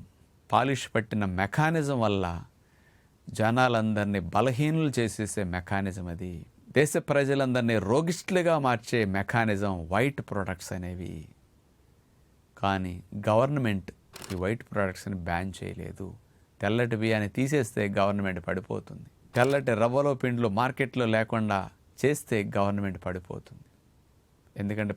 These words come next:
ప్రజల్లో వ్యతిరేకత వచ్చేస్తుంది. కానీ గవర్నమెంట్ ఎప్పుడు, హెల్త్ డిపార్ట్‌మెంట్ ఎప్పుడు వీటిని చేయలేదు. మనం ఫ్యామిలీలో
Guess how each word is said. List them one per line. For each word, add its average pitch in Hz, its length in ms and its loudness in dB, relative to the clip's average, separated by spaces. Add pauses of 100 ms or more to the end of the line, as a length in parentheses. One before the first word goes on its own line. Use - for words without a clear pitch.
ప్రజల్లో 107 380 2
వ్యతిరేకత 131 520 -2
వచ్చేస్తుంది. - 640 -12 (720)
కానీ 156 280 4 (140)
గవర్నమెంట్ 143 440 2
ఎప్పుడు, 143 280 0 (100)
హెల్త్ 147 260 -2
డిపార్ట్‌మెంట్ 139 480 -2
ఎప్పుడు 185 260 -2
వీటిని 135 280 0
చేయలేదు. 101 400 -2 (580)
మనం 107 320 2 (720)
ఫ్యామిలీలో 92 640 -2